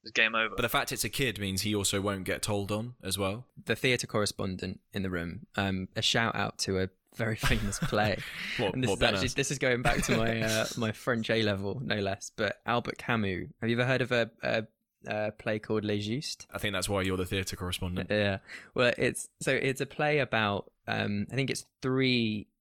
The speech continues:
Speaker 3: revolutionaries in the Russian re-, set, set during the Russian Revolution, um, or even earlier, I think, like, nineteen oh five or something. And, um,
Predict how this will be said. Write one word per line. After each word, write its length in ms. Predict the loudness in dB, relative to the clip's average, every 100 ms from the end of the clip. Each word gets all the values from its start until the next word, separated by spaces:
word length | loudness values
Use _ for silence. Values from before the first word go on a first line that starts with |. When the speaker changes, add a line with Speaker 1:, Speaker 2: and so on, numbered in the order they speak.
| _ _ _ -2
Speaker 3:
revolutionaries 840 | 0 0 0 -2 -2 -4 -4 -6 -6
in 120 | -4
the 80 | -4
Russian 320 | -4 -2 -4
re-, 100 | -2
set, 300 | 0 -2 -4 -10
set 300 | -2 0 0
during 180 | -2 -2
the 80 | 0
Russian 280 | -2 -2 -4
Revolution, 600 | -2 -2 -2 -4 -8 -12 _ _ _ -4
um, 380 | -2 -2 -4 -8 -4
or 100 | -2
even 200 | -2 -2
earlier, 320 | -2 -2 -6
I 60 | -6
think, 200 | -8 -8
like, 120 | -12 -16 -16 -10
nineteen 360 | -8 -6 -8
oh 40 | -6
five 300 | -4 -4 -4
or 60 |
something. 280 | -8 -8 -10 -12 -20 -20 -10 -2
And, 260 | 0 2
um, 460 | 2 2 0 -2